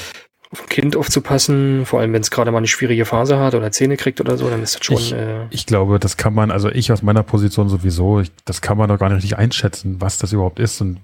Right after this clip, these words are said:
Speaker 2: wie das wird.
Speaker 1: Mhm. Ja.
Speaker 2: Deswegen, also ich hab da jetzt schon Respekt vor und ich glaub, dass, wenn man das erstmal zum ersten Mal selber erlebt, dann hat man da noch viel größeren Respekt vor.
Speaker 1: Mhm.
Speaker 2: Ja. Jedes Mal
Speaker 1: Ja, das,
Speaker 2: übrigens,
Speaker 1: das
Speaker 2: wenn du sagst, „Äh, da hat schon wieder ein Sprung“ oder so, denk ich dran, wir, wir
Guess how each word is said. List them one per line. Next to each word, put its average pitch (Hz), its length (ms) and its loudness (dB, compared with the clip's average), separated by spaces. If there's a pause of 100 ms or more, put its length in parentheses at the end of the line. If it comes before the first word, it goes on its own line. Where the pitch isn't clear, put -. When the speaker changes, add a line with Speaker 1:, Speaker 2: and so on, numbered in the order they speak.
(120)
Speaker 2:
wie 110 80 2
das 90 220 -2
wird. 95 260 2
Speaker 1:
Mhm. 104 360 -4 (360)
Ja. 117 140 -2
Speaker 2:
Deswegen, 110 400 2
also 104 340 2
ich - 140 -6
hab 120 140 0
da 117 80 2
jetzt 120 160 2
schon 127 120 2
Respekt 120 380 0
vor 113 140 2
und 110 40 0
ich 104 120 -4
glaub, 107 180 2 (160)
dass, - 300 -10
wenn 107 100 2
man 107 120 2
das 104 180 -2
erstmal 101 280 0
zum - 140 -8
ersten 107 300 -2
Mal 98 100 2
selber 113 300 4
erlebt, 104 360 2
dann 95 120 0
hat 104 100 -2
man 98 140 -4
da 95 40 -4
noch 92 100 -4
viel 101 120 -4
größeren 92 320 -2
Respekt 90 340 -6
vor. 104 200 -12 (760)
Speaker 1:
Mhm. 110 340 -2 (640)
Speaker 2:
Ja. 104 180 2 (720)
Jedes 147 340 2
Mal 143 120 4
Speaker 1:
Ja, 131 80 2
das, 135 100 0
Speaker 2:
übrigens, 127 200 2
Speaker 1:
das 110 60 0
Speaker 2:
wenn 117 100 2
du 120 100 2
sagst, 110 400 0
„Äh, - 20 6 (320)
da 95 120 2
hat 107 100 0
schon 120 100 -2
wieder 104 140 2
ein 95 80 -4
Sprung“ 139 340 -2
oder 92 160 -4
so, 104 80 0
denk 117 220 0
ich 113 60 -8
dran, 120 200 0
wir, 120 220 -2 (100)
wir 117 140 2